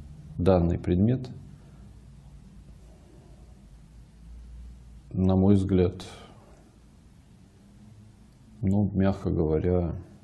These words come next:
не даст никакого эффекта. Большая часть населения будет рассматривать данный предмет в качестве необязательного, и он будет еще менее понятен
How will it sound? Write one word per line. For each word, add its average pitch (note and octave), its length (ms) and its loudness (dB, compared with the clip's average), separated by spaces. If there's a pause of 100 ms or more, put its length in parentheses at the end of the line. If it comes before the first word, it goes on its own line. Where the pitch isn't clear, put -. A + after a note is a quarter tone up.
(840)
не A2+ 80 2
даст G2+ 280 4
никакого F2+ 480 0
эффекта. - 320 -16 (2250)
Большая G#2+ 320 4
часть F#2 260 -2
населения G#2 520 4
будет F2+ 260 0
рассматривать E2+ 960 -2
данный E2 400 -2
предмет G2+ 500 -2 (1040)
в - 40 -14
качестве E2 640 -4
необязательного, F2 1040 0 (300)
и E2+ 560 -6 (1500)
он G2+ 220 6
будет F#2+ 260 4
еще F#2+ 220 2
менее F#2 380 4
понятен E2 600 -4